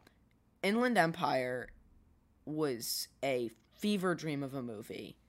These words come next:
that I watched going in completely blind and was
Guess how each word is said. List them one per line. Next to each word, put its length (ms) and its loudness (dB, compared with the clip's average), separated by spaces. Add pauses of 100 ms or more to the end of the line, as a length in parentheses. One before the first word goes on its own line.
(440)
that 500 2 (380)
I 760 0 (100)
watched 680 -4
going 260 -4
in 160 -10
completely 560 -2
blind 600 -8 (500)
and 260 2
was 220 -2